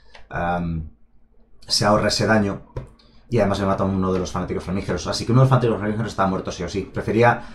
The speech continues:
ver qué hacía él al final de turno. Y no puedo esperar mi turno, porque si espera mi turno, en mi turno él le da indestructible a su bicho y ya es indestructible todo el turno, así que tenía que hacerlo en su propio turno. Vale, veamos.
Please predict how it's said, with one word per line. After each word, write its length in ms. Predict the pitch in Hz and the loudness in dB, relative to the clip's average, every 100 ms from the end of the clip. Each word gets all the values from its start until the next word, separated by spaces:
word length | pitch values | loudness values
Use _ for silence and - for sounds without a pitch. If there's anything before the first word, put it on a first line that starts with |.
| - 110 | -10 4
ver 200 | 117 110 | 4 6
qué 80 | |
hacía 360 | 113 - 107 107 | 2 4 4 4
él 160 | 107 - - - - - - - | 2 -4 -18 -20 -20 -20 -20 -12
al 40 | - | -4
final 180 | 104 | -2
de 40 | 95 | 0
turno. 200 | 104 107 | 0 2
Y 80 | 131 | 4
no 100 | 113 | 6
puedo 120 | 131 | 6
esperar 200 | - 98 | 6 4
mi 80 | 92 | 4
turno, 380 | 135 104 85 - _ _ _ | 4 2 -2 -10 _ _ _
porque 200 | 101 - | -6 -4
si 120 | - - | -4 -6
espera 240 | - 113 | 0 0
mi 100 | 113 | 2
turno, 320 | 131 120 131 - - - - _ _ _ _ _ _ - - | 2 2 -2 -8 -20 -20 -20 _ _ _ _ _ _ -20 -14
en 180 | - 92 | -8 -4
mi 100 | 90 | 0
turno 280 | 123 107 104 | 2 4 4
él 140 | 107 | 4
le 80 | 98 | 4
da 100 | 101 | 2
indestructible 440 | 101 - 107 104 | 0 -2 0 2
a 20 | - | 2
su 100 | 113 | 4
bicho 220 | 120 117 | 4 4
y 40 | |
ya 100 | 101 | 2
es 200 | 95 - | 0 0
indestructible 420 | 110 92 104 101 | -2 0 0 0
todo 120 | 98 90 | 0 -2
el 80 | |
turno, 260 | 131 139 95 | 4 4 4
así 160 | 92 85 | -2 -2
que 260 | 90 90 | -2 -4
tenía 220 | - 92 | -6 -4
que 60 | 101 | -4
hacerlo 640 | - 87 85 80 78 - - | -4 -4 -4 -6 -8 -10 -8
en 80 | |
su 120 | 82 - | -6 -6
propio 200 | 82 78 | -6 -6
turno. 240 | 87 80 - _ _ - _ _ _ _ - - - - _ _ _ _ - | -8 -10 -18 _ _ -20 _ _ _ _ -20 -20 -20 -20 _ _ _ _ -10
Vale, 400 | 98 85 87 82 | -6 -2 -2 0
veamos. 1300 | 92 87 85 - - - - - - - 1077 - | 0 -2 -4 -6 -8 -6 -8 -8 -10 -10 -12 -14